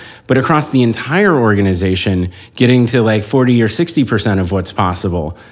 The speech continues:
uh, versus zero percent if you don't ever work with those people.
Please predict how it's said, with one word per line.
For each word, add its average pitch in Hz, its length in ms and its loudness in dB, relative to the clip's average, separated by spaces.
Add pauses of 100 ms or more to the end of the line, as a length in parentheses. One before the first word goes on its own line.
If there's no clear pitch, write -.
(140)
uh, 98 220 0
versus 107 320 0
zero 95 420 0
percent 85 460 -6
if 90 180 -8
you 95 120 -2
don't 92 180 0
ever 92 320 -2
work 80 220 -4
with 73 100 -6
those 78 180 -6
people. 73 300 -10